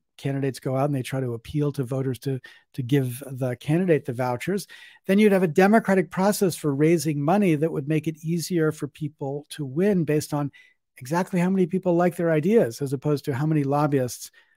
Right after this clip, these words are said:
are willing to continue to pump money into the coffers of the camp-, campaign in the many, many years that they're incumbents. So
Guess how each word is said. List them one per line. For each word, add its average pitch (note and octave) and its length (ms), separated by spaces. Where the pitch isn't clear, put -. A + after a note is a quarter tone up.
are C3+ 80
willing C#3 240
to C3 100
continue C#3+ 540
to C3 200
pump C#3 400
money C3 260
into B2 160
the A#2 100
coffers B2 540
of A2 80
the - 60
camp-, B2 300
campaign D3 560
in C3+ 140
the C3 60
many, C3 300
many B2+ 160
years C#3 340
that B2 140
they're A#2+ 180
incumbents. A#2 600
So C3+ 240